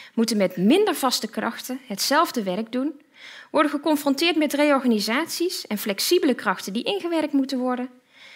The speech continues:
hebben onregelmatige werktijden, moeten zich voortdurend nieuwe technieken, werkprocessen en systemen eigen maken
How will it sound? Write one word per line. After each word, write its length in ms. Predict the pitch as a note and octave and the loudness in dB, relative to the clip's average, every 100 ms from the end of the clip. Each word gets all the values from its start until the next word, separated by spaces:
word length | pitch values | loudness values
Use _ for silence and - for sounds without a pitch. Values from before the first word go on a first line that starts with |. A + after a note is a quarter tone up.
| - | -8
hebben 220 | G#3 F#3 - | -2 -2 -4
onregelmatige 920 | E4+ G#4+ F#4 D#4+ D#4 C#4+ C4+ C4 - G#3 | 0 2 4 4 4 4 4 2 -2 -2
werktijden, 680 | G#3 G#3 - G3+ G3 G#3 - - - | -2 -2 -2 -2 -2 -4 -12 -20 -2
moeten 240 | A#3 A3+ | 0 0
zich 180 | G#3+ F#3+ | -2 -2
voortdurend 640 | - E3+ E3+ B3+ F4+ F4 | -4 -8 2 4 6 4
nieuwe 240 | C4+ C4+ B3+ | 2 2 2
technieken, 580 | G#3+ F#3+ A#3+ F#4 F4 E4 - | -2 2 2 4 0 -6 -4
werkprocessen 800 | A3+ C#4+ C#4+ B3 A#3+ F3+ F#3+ - | -2 -2 -2 -4 -2 -2 -4 -8
en 80 | F#3 | -8
systemen 540 | A3 - F4 F4 D#4+ | -6 -2 0 0 -2
eigen 300 | C4+ C4+ C4 | -2 -2 0
maken 380 | B3 A#3+ - | 0 -2 -4